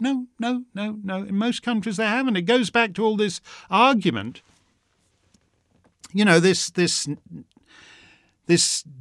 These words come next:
Doris at the Washington Post, Paul Fahey, who's <laughs> done this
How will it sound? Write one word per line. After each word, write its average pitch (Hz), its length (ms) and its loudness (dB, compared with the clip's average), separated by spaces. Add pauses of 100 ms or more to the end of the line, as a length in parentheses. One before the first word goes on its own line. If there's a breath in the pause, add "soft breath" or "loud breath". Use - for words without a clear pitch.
(180)
Doris 185 640 4
at 147 240 -6
the 143 100 -2
Washington 139 640 0
Post, 139 460 -2
Paul 170 360 0
Fahey, 151 720 0
who's 117 340 -4
<laughs> 151 100 -2
done 117 60 -2 (160)
this - 400 -8